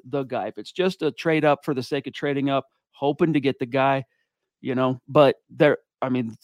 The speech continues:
it's like Scott talked about last night. He spent a lot more time on the draft class already, obviously, Zach, than you and I have, but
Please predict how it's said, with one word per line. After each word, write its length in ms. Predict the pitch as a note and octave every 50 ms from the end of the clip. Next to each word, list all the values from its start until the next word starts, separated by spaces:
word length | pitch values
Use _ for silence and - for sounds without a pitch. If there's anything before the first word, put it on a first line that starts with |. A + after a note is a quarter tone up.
| _ - G#2+ - _ _ _ _ _ _ _ _
it's 120 | - -
like 140 | - C3+ B2+
Scott 320 | - - - D3 B2+ -
talked 220 | - D3 B2+ C3 -
about 240 | B2 C3 A#2+ - -
last 260 | B2 A#2 A#2 - -
night. 220 | C#3+ D3 C#3+ B2+
He 80 | B2+ B2+
spent 260 | - - - D3 C#3
a 20 |
lot 220 | B2+ C3 C3+ B2+ -
more 140 | B2+ B2 A2+
time 320 | - C#3 C3+ C3+ C3+ C3+
on 140 | B2 B2 A#2+
the 120 | A2+ A2 - _ _ _ _ _
draft 320 | - D3+ C#3 C3 C#3 - -
class 340 | - C#3 C3 B2 A#2+ -
already, 480 | C3 C3 B2+ B2 B2+ B2+ B2 B2+ B2 A2+ - _ _
obviously, 460 | A2 A#2 B2+ B2 B2+ B2 - - B2+
Zach, 320 | A#2+ A2 B2+ A#2+ A#2 A#2+ -
than 140 | A#2+ A#2+ B2+
you 120 | C3 B2
and 100 | B2 A#2+
I 140 | A#2+ C3 D3+
have, 320 | D3 C3+ A#2+ A#2 G#2+ A2
but 160 | B2+ B2 -